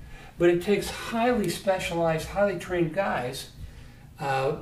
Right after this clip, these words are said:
that are courageous, strong, they're physically strong, that do this work,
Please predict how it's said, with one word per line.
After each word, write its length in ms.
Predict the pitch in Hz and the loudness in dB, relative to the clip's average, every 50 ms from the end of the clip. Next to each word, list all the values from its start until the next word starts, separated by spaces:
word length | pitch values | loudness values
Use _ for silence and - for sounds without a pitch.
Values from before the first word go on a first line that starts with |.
| - - | -6 -2
that 120 | 147 151 147 | 0 2 2
are 120 | 143 139 | 2 0
courageous, 880 | - - 160 156 156 165 175 175 170 196 220 214 208 - - - - - - - | 0 4 6 8 10 10 10 8 8 6 4 2 2 0 -4 -6 -8 -12 -16 -12
strong, 880 | - - - - - 165 165 160 156 165 175 202 - 285 - - - - | -10 -8 -6 0 2 4 6 6 8 8 8 6 6 2 -2 -6 -6 -6
they're 100 | 143 135 | -6 -6
physically 520 | - - - 160 - 180 170 - 151 151 147 | -4 -2 0 0 0 0 -2 -2 -2 -2 -2
strong, 500 | - - 160 151 147 160 170 - - - - - - - - - - - - - - - - - - - - - | -2 -2 0 2 2 2 0 -2 -4 -8 -16 -20 -20 -20 -20 -20 -20 -20 -20 -20 -20 -20 -20 -20 -20 -16 -2 0
that 180 | 165 160 - | 0 0 2
do 160 | 165 175 170 | 4 4 4
this 220 | - 143 143 - - | 4 4 2 0 0
work, 360 | 143 143 135 120 110 - - | 2 2 2 2 0 -4 -8